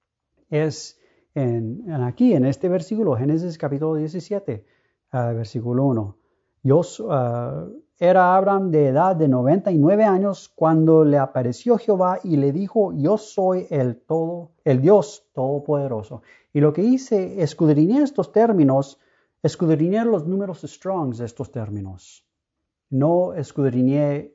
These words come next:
el término todopoderoso, sino escudriñé los números Strongs. <clears throat> Otro pasaje es Génesis capítulo dieciocho, comenzando con versículo once.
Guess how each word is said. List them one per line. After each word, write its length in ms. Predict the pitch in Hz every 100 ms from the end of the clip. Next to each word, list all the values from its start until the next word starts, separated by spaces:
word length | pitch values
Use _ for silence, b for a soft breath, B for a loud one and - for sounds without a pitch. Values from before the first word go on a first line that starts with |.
| -
el 360 | 135 117 110 107
término 480 | 160 170 156 147 131
todopoderoso, 960 | 135 120 113 110 113 123 226 233 208 208 b b
sino 300 | - 175 185
escudriñé 600 | 165 175 160 156 156 160
los 160 | 151 139
números 320 | 131 127 120
Strongs. 560 | 113 - 101 92 - _ _ _ _ _ _ _
<clears throat> 920 | - 240 247 - - 190 139 120 107 95 _ _ _ _ _ _ _ _ _ _
Otro 440 | 277 185 196 190
pasaje 640 | 185 120 202 180 202 196 - _ _ _ _ _ -
es 480 | 160 165 160 - -
Génesis 520 | 165 185 180 185 160
capítulo 540 | - 151 143 147 139
dieciocho, 960 | 127 123 - 123 240 262 - 233 226 _ _ _ _ _ _ _
comenzando 580 | _ 156 156 226 233 226
con 160 | 220 190
versículo 680 | 170 - 165 165 165 170 -
once. 720 | 156 127 120 113 - 104 104